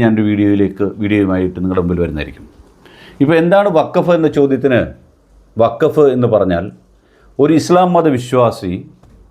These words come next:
തൻ്റെ സ്വത്തുക്കൾ, അഹ്,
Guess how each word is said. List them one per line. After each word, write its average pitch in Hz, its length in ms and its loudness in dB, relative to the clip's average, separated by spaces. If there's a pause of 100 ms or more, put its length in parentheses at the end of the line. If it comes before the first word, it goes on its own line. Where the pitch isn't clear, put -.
(420)
തൻ്റെ 151 240 4 (300)
സ്വത്തുക്കൾ, 123 500 -2 (1900)
അഹ്, - 120 -4